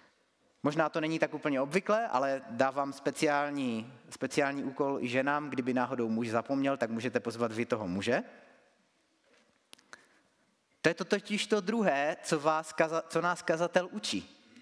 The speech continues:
On nás učí, že život je dar a že si ho můžeme užít. A tak pojďme se posunout do závěru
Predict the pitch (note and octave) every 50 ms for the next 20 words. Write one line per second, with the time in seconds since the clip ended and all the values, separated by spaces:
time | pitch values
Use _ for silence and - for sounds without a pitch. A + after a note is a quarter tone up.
0 | - - - - - - - - D3 E3 E3+ F3+ F#3+ - - - F3 E3+ - -
1 | F#3 F3+ F3+ D#3 E3+ F3+ F3 E3+ E3+ E3 E3+ E3+ E3 F3 D#3+ D#3+ D3 C3+ B2+ B2+
2 | D#3 - - - - - - - - - - - - D3+ C#3 D#3+ D#3+ - G3 F3+
3 | F#3 F#3 F#3 F3+ E3 F3+ F3+ F#3+ - C4 C4+ - C3+ G2+ - - - - - _
4 | _ _ _ _ _ _ _ _ _ _ _ _ _ _ _ _ _ - - _
5 | _ _ _ _ _ _ _ _ _ _ _ _ _ _ _ _ _ _ _ _
6 | _ _ _ - - E3+ D#3+ - - F#3 G3 G3+ F#3+ - G3 E3+ E3 - - -
7 | F#3 E3+ - G#3+ G3 F3+ D#3+ D3+ C#3+ C#3+ C3+ C3+ C#3+ C3+ C3+ C3 C3 B2+ C3+ C3+
8 | B2+ C#3 C3+ C#3+ E3 D#3+ E3 D#3+ C#3+ B2 A2 G#2+ A2 A#2+ B2+